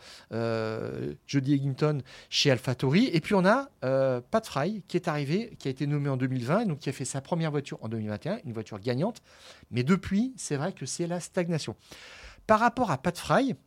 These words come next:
ce qui me surprend un petit peu, il est connu comme le loup blanc, hein. Il est passé par McLaren, par, euh, Ferrari. Il a un C V, mais long comme le bras.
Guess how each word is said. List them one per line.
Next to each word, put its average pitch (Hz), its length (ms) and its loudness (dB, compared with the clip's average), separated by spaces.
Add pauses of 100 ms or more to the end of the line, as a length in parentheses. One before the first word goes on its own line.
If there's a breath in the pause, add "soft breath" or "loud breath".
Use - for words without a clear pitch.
(1700)
ce - 120 -6
qui 202 120 0
me 180 60 4
surprend 196 300 0
un 190 40 2
petit 180 140 -6
peu, 220 140 -4
il 156 100 2
est 170 60 2
connu 196 260 6
comme 180 160 6
le 170 80 8
loup 175 140 6
blanc, 147 260 4
hein. 113 60 -2
Il 117 100 0
est 123 60 2
passé 135 320 -2
par 120 180 -2
McLaren, 131 560 -2
par, 123 240 -2
euh, 110 100 0
Ferrari. 135 500 0
Il 143 100 0
a 127 60 2
un 117 100 0
C 147 220 -2
V, 156 200 -2
mais 117 260 -4
long 147 200 -2
comme 131 180 -4
le 120 60 -2
bras. 147 260 2